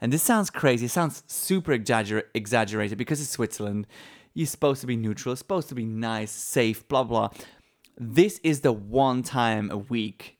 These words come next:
in Zurich that you will not be safe if you don't know where you're walking, you don't know where you're going. And, uh, I remember last weekend, just to wrap this up,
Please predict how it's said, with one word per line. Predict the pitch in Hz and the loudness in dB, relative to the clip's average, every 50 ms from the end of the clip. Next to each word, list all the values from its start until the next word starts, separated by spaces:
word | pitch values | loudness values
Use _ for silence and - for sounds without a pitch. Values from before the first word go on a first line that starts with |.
| - | -4
in | 120 113 107 | -2 -2 0
Zurich | 104 113 107 104 104 104 - - _ _ _ _ _ _ | 2 2 2 2 2 0 -2 -4 _ _ _ _ _ _
that | - 101 - | -10 -8 -8
you | - 104 101 110 127 143 139 127 113 104 101 98 98 - _ _ _ _ _ _ _ _ _ _ _ _ _ _ _ _ _ _ _ - | -10 -12 -8 -4 0 0 2 2 2 0 -2 -4 -6 -10 _ _ _ _ _ _ _ _ _ _ _ _ _ _ _ _ _ _ _ -14
will | - 120 123 127 131 120 | -10 -2 2 2 4 4
not | 117 117 117 113 98 - | 4 4 2 2 0 -2
be | 110 92 | -4 -4
safe | - - - 98 - - - - - - - | -4 -2 -4 -4 -4 -6 -10 -12 -14 -8 -2
if | 131 135 120 - - - - - 123 | -2 -2 -2 -2 -4 -12 -12 -8 -6
you | 117 120 | -4 0
don't | 113 123 120 113 | 2 2 2 4
know | 113 113 107 | 2 2 2
where | 101 110 107 101 | 2 2 2 2
you're | 101 101 98 | 2 -2 -2
walking, | 101 120 143 156 156 - - 147 143 139 127 - - | 2 4 4 4 4 2 -2 -4 -4 -4 -4 -6 -6
you | 110 113 107 | -4 -2 -2
don't | 107 104 | 0 0
know | 104 | 0
where | 101 101 | -2 -2
you're | 98 98 90 | -4 -6 -4
going. | 95 - 151 156 156 156 151 151 151 151 - _ _ _ _ _ _ _ _ _ _ _ _ - | 0 2 4 4 4 4 2 0 -2 -8 -12 _ _ _ _ _ _ _ _ _ _ _ _ 0
And, | 113 117 117 117 113 110 120 | 2 2 4 2 2 2 2
uh, | 113 110 110 107 107 110 - - | 2 2 2 2 2 0 0 0
I | 113 113 | 0 2
remember | 117 117 117 117 113 110 104 113 110 107 107 107 107 107 - - _ _ _ _ _ _ _ | 2 2 2 2 2 0 0 2 2 2 2 2 0 0 -2 -6 _ _ _ _ _ _ _
last | - 110 113 110 107 - - | -4 -2 -2 -2 -2 -2 -2
weekend, | 117 113 113 - 110 104 107 131 156 160 - - | -2 -2 -2 -2 -2 -2 -2 -2 -4 -6 -10 -12
just | - 113 107 - - | -10 -10 -10 -6 -4
to | 107 101 | -4 -4
wrap | 98 95 110 110 107 104 104 107 | -4 -2 -2 -2 -2 -2 -4 -4
this | 120 135 135 - - | -4 -4 -4 -4 -4
up, | 110 104 104 98 - | -4 -4 -4 -6 -10